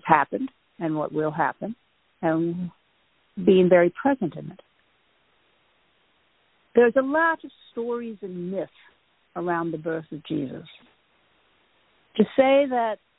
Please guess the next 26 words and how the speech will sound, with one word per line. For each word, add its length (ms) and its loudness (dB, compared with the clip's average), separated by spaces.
these 180 -14
three 220 -8
wise 480 0
men, 420 -12
uh, 480 -10
were 160 -6
led 300 -2
by 160 2
a 100 -12
star, 500 -4
we 160 -4
think 220 -4
it 80 0
was 100 -4
probably 400 4
more 240 0
like 200 2
a 60 -4
north 280 -4
star, 340 -12
and 160 2
it 80 0
was 120 0
aligned 680 4
with 260 2
the 140 0